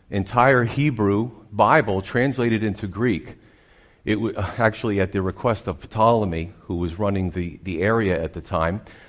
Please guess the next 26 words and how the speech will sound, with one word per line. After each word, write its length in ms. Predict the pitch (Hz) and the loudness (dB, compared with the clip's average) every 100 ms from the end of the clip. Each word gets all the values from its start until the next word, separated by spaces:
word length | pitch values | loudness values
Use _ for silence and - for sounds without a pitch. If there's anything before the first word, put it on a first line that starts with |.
| - | -8
but 160 | - 107 | 0 2
it 80 | 110 | 2
was 180 | 113 104 | 2 0
an 100 | 107 | 0
attempt 440 | 107 135 135 131 | 0 0 0 -2
for 180 | - 110 | -6 -6
seventy 460 | - 127 127 123 | 2 2 2 -2
Jewish 340 | 107 113 104 98 | 0 2 2 -2
scholars 560 | - 117 123 104 92 | 0 4 4 2 -2
to 80 | - | -4
bring 340 | 92 107 101 101 | -2 0 2 2
monotheism 1000 | 104 127 107 - 143 120 95 92 92 92 - - - _ - | 2 2 0 -2 0 0 0 -4 -4 -6 -14 -20 -20 _ -8
to 120 | 117 | -6
the 100 | 104 | -4
polytheistic 1120 | - 123 127 110 123 113 104 - 101 - - | 0 2 2 0 0 0 0 -2 -4 -6 -10
Greek 340 | 98 101 98 | -4 -2 -2
world. 400 | 95 95 76 64 - _ _ _ | -2 -2 -2 -6 -12 _ _ _
Very 240 | - 113 110 | -2 0 2
impressive. 580 | 95 - 98 90 76 - - - _ _ _ 101 | 0 0 -2 -2 -8 -10 -18 -20 _ _ _ 0
Now 160 | 104 | 4
we're 100 | 131 | 4
talking 640 | 131 147 147 123 110 110 - - - _ | 4 4 4 4 0 0 -6 -20 -20 _
third 340 | - 120 127 | -2 2 2
century 500 | 120 123 113 - 107 | 2 -2 -2 -2 -4
B 220 | 95 95 90 | -4 -2 -4
C. 400 | - 95 78 | -4 -4 -4